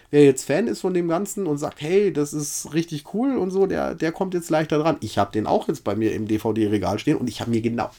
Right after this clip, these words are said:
einmal angeguckt auf der Blu-ray. In der, was weiß ich, vier K Abtastung.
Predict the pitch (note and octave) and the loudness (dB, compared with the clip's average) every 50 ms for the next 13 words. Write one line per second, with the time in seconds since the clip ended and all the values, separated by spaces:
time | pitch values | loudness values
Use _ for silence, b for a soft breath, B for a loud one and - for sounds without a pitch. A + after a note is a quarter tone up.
0 | - - - A#3 A#3 A#3 A3 G#3 G#3 - - - - - - - G#3+ F#3 E3 C#3 | -10 -6 -4 -2 0 0 -2 -2 -4 -4 -2 -2 -2 -2 -2 0 0 2 2 0
1 | - - C#3+ C3 - - - b b b b b b b b b b b b b | 0 -2 -4 -4 -6 -10 -16 b b b b b b b b b b b b b
2 | A#2 - C3+ A#2+ A2 A#2 A#2 A2 G#2+ G2 F#2+ - - _ _ _ _ - - _ | -2 0 0 2 2 2 2 2 2 0 -2 -4 -10 _ _ _ _ -20 -20 _
3 | _ _ _ _ _ _ _ _ _ - - - A#2 B2+ A#2+ A2+ G#2+ - - - | _ _ _ _ _ _ _ _ _ -12 -8 -2 2 4 4 4 2 0 -2 -8
4 | b b b b b b b b b b b _ - - - - - - - - | b b b b b b b b b b b _ -20 -20 -20 -20 -20 -12 -8 -2
5 | A2 B2 A#2 A#2+ - C#3 - - - - D3 C3+ A#2+ G#2+ - C3+ C3 B2+ - B2+ | 2 2 4 4 4 4 2 0 0 4 6 6 6 8 8 8 8 8 8 6
6 | B2 - - - C#3+ C3 - - - C3 B2 A2+ G#2+ | 2 0 0 0 2 2 2 2 2 2 4 4 2